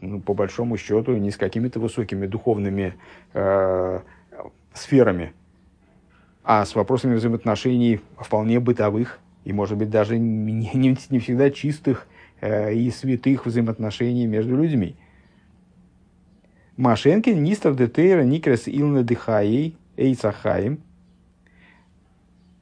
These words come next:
По-другому дело обстоит с внутренней Торой, скрытой Торой,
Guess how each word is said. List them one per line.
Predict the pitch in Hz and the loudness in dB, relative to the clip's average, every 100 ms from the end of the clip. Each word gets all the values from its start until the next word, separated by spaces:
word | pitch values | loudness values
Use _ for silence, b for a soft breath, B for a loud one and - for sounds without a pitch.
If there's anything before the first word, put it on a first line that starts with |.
| _ | _
По-другому | 143 131 139 156 135 113 | 2 4 6 6 4 4
дело | 127 117 | 4 6
обстоит | 101 - 120 110 101 | 4 2 2 2 2
с | - | -2
внутренней | 127 120 107 104 107 | -2 -2 -2 -2 -2
Торой, | 113 113 123 | -2 0 -2
скрытой | - 117 101 98 | -4 -6 -6 -6
Торой, | - 117 139 | -2 0 0